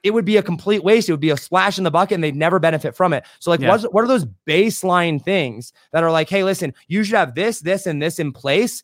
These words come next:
Speaker 2: Mm-hmm.
Speaker 1: before you start pursuing P R"? And if you have those in place, it makes o-, our job as a P R agency ten times easier,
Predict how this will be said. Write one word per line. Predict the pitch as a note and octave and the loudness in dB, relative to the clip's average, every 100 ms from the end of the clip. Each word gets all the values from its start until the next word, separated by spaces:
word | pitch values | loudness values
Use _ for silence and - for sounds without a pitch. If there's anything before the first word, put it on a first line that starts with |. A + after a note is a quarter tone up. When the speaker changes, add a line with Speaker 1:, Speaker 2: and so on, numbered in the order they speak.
| _ - | _ -2
Speaker 2:
Mm-hmm. | D#3 | 0
Speaker 1:
before | G3 F3 G3 | 2 2 2
you | F#3 G3+ | 2 0
start | F3 F3 - | 0 -2 -2
pursuing | E3 F3 E3 D#3 | -4 -2 -2 -2
P | B2+ D3+ | -2 0
R"? | C3 E3 A#3+ A3 _ - | 2 2 2 -2 _ -6
And | E3+ | -4
if | E3 | -2
you | F3 | -2
have | D#3+ F#3 | -2 0
those | G#3+ F3 | 0 0
in | F3+ | -4
place, | E3+ G3+ F3 | -2 -2 -4
it | E3 | -4
makes | E3+ - - | -6 -6 -2
o-, | F#3+ | 0
our | F#3 A#3+ | 2 2
job | F#3 F3+ E3+ | 2 2 2
as | D#3 | -2
a | D3 | -4
P | D3 | 0
R | F3+ B3+ | 2 2
agency | F3+ D3 C3+ C#3+ C3 _ _ - | 0 -4 -10 -12 -12 _ _ -8
ten | D#3+ D3+ | -6 -2
times | C#3+ B2+ | -2 -2
easier, | B2 A#2 C3 | -4 -4 -4